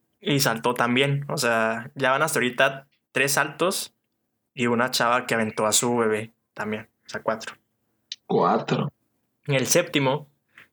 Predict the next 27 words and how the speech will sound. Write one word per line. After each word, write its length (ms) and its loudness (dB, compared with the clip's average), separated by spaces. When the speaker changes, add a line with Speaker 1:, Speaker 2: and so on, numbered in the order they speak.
Speaker 1:
este 720 2
es 300 -4
muy 160 0
conocido, 580 0
esta 260 0
ya 160 2
todos 220 2
se 80 0
la 100 2
saben, 280 2
como 320 -2
diría 240 2
el, 400 -2
el 180 2
meme 380 4
de, 280 4
<laughs> 340 -6
¿cómo 160 2
se 80 0
llama 180 4
el 80 2
de 60 2
Malcolm? 460 0
Speaker 2:
¿Cuál? 280 4
Speaker 1:
El, 460 0
el 140 0
gordito. 480 -2